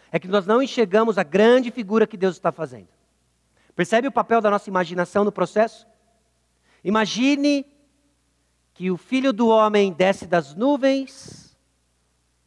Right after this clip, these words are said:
e esmaga a cabeça da serpente. Imagine que todo joelho se dobra e toda língua confessa que Jesus é Senhor. Imagine a Nova Jerusalém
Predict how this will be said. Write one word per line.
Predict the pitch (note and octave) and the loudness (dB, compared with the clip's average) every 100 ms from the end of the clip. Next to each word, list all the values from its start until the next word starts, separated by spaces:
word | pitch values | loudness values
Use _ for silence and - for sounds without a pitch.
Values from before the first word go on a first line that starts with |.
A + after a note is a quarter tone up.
| _ _ _ _ _ | _ _ _ _ _
e | D3 | -14
esmaga | E3 B2+ E3 G3+ G#3 G3 | -12 -6 0 2 2 0
a | F#3+ | -4
cabeça | E3+ C#3 F#3 G3+ G3+ - - F#3 | -4 -4 2 4 2 -2 -6 -4
da | E3 | -4
serpente. | D#3+ D#3 - B2+ G2+ - _ _ _ _ _ _ _ _ _ _ _ _ - | -6 -10 -14 -18 -20 -20 _ _ _ _ _ _ _ _ _ _ _ _ -8
Imagine | F#3 G3+ G#3+ D4 C#4 C4+ | -4 -2 2 2 2 0
que | A#3 | -2
todo | A3 D4 D#4+ D#4+ | -4 0 2 0
joelho | C4 C#4 C#4 | -2 0 0
se | - G#3+ | -4 -6
dobra | G3 G3 D3+ D3 A2+ F2+ _ _ _ _ _ _ | 0 0 0 -6 -10 -16 _ _ _ _ _ _
e | D#3 | -14
toda | - A3 A#3+ | -4 2 2
língua | A#3 A3+ | 2 0
confessa | A3 A3+ A3 A3+ A3 - D3 | 0 -2 2 2 2 0 -12
que | - F3+ | -12 -6
Jesus | F#3 D#3+ A#3 F#3+ | -4 -4 -4 0
é | G#3+ C#4+ D4 - _ _ _ _ _ _ | 2 2 0 -6 _ _ _ _ _ _
Senhor. | - D3+ D#3 D#3+ D#3 C3+ - _ _ _ _ _ _ _ _ _ - | -12 -6 -2 2 2 0 -6 _ _ _ _ _ _ _ _ _ -6
Imagine | E3+ F3+ D#3+ B3 A#3+ | -4 -4 -2 0 0
a | |
Nova | A3+ A3 G#3 | 0 0 0
Jerusalém | G#3+ G#3 F#3 G#3 A3+ A#3 G#3+ D3+ | 0 0 0 2 4 4 2 -2